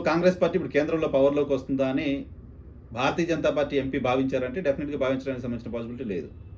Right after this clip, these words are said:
పోనీ ఆంధ్రప్రదేశ్ రాష్ట్రంలో సీఎం రమేష్ గారి సొం-, సొంత స్థలం ఆంధ్రప్రదేశ్ రాష్ట్రంలో కాంగ్రెస్ పార్టీకి ఏమైనా బలం ఉందా అంటే కాంగ్రెస్ పార్టీకి ఆంధ్రప్రదేశ్లో ఉన్న స్టేక్ ఏంటో అందరికీ తెలుసు.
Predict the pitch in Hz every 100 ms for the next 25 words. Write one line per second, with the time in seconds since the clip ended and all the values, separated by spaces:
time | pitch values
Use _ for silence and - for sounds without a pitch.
0 | - - - - - - - - 135 139
1 | 190 190 190 185 185 165 180 160 185 180
2 | - 143 147 147 143 135 135 135 135 104
3 | 127 131 139 139 151 147 139 139 135 131
4 | 123 - 127 135 120 - - - - -
5 | - - - 143 165 160 151 139 139 139
6 | 123 135 135 135 127 123 147 139 139 139
7 | 135 143 135 135 135 139 131 127 123 127
8 | 127 127 127 120 170 131 - - - -
9 | - - - - - 151 160 160 151 151
10 | 139